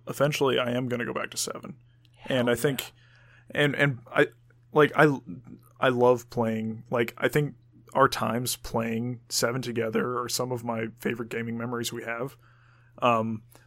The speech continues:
Speaker 1: but it's just, it's a very different experience when you play a game by yourself than when you're playing it with
Speaker 2: I agree.
Speaker 1: someone and, like, shooting the shit.
Speaker 2: I agree.
Speaker 1: Um, so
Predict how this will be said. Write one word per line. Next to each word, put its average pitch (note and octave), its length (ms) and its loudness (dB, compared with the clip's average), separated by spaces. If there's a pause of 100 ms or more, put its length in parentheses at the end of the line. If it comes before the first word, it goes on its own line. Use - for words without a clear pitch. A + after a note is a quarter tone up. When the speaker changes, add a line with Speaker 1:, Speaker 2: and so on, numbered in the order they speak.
(100)
Speaker 1:
but C3+ 180 8
it's - 160 0
just, - 280 2
it's C3+ 140 -2
a B2+ 60 2
very C3 260 2
different A#2 340 -2
experience A2+ 440 -6
when A#2 100 -6
you A2+ 80 -6
play A#2 260 -4
a A2+ 80 -4
game A2+ 420 -4 (280)
by A#2 140 4
yourself A2+ 500 0
than A2+ 140 -4
when A2+ 100 -4
you're A2 80 -6
playing - 260 -4
it - 80 -2
with B2 120 -2
Speaker 2:
I - 60 2
agree. B3+ 100 4
Speaker 1:
someone A3 220 2
and, A2+ 80 -6
like, A2 160 -10
shooting - 220 -4
the B2 60 -8
shit. C#3+ 240 0
Speaker 2:
I F3 60 -4
agree. F#3+ 340 -6 (180)
Speaker 1:
Um, A#2 300 2
so B2 280 2